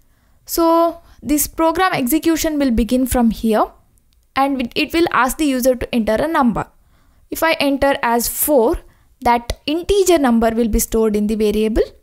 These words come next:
because we use the int function. So it will convert the entered input to integer. So the integer four will be stored in the variable num.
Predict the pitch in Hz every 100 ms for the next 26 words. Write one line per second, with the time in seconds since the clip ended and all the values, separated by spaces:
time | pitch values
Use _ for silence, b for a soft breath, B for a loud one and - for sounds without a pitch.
0 | - 139 240 240 233 240 247 233 226 233
1 | - 254 277 - 220 - 370 - b b
2 | - 233 226 226 240 269 247 269 311 311
3 | 226 220 196 220 226 233 214 220 208 214
4 | - - 233 208 220 277 466 _ _ _
5 | _ - 302 349 330 247 - 311 349 359
6 | 294 294 - 262 240 233 233 220 220 240
7 | 226 214 208 214 214 214 220 240 427 _
8 | 220 214 175 240